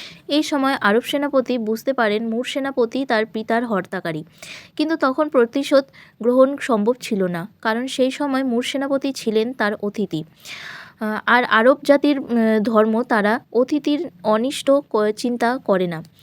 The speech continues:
এ কারণে মনের যন্ত্রণা আরব সেনাপতির মুখ বিবর্ণ হয়ে ওঠে। তারপরের কোশ্চেন তিনের চার,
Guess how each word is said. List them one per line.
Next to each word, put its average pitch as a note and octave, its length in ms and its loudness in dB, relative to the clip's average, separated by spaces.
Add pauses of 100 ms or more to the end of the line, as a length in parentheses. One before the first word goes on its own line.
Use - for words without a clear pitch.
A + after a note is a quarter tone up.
(280)
এ B3 120 4
কারণে C#4 400 2
মনের B3 380 0
যন্ত্রণা C4 520 2
আরব G#3+ 260 0
সেনাপতির C#4 680 -4
মুখ A3+ 420 -4
বিবর্ণ B3+ 600 0
হয়ে A#3+ 360 2 (140)
ওঠে। F3+ 280 -4 (680)
তারপরের A#3 420 0
কোশ্চেন D4 360 -2
তিনের A3 280 -2
চার, E3+ 220 -4